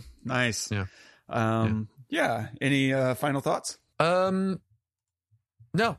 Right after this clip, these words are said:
Speaker 2: it was, it just very enjoyable. Uh, again, yeah, and only because it's been several years, probably
Speaker 1: Yeah.
Speaker 2: about ten years since I've seen it as well.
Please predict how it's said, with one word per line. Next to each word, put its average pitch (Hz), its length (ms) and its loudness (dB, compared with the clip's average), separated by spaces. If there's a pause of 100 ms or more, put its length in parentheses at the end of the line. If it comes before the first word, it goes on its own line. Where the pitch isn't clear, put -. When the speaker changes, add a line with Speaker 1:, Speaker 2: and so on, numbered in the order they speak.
Speaker 2:
it 170 100 4
was, 160 220 -2
it 156 120 0
just 131 240 0 (120)
very 147 460 2
enjoyable. 170 680 2 (680)
Uh, 120 440 2
again, 147 360 2
yeah, 151 200 4
and 147 340 0
only 165 340 2
because 147 280 2
it's 123 140 -2
been 127 280 0
several 113 320 0
years, 107 200 -2
probably 123 280 0
Speaker 1:
Yeah. 113 40 -2
Speaker 2:
about 110 180 0
ten 113 220 -2
years 107 220 -2
since 120 240 -2
I've 107 140 0
seen 113 200 -2
it 104 120 -2
as 101 140 -2
well. 104 320 -2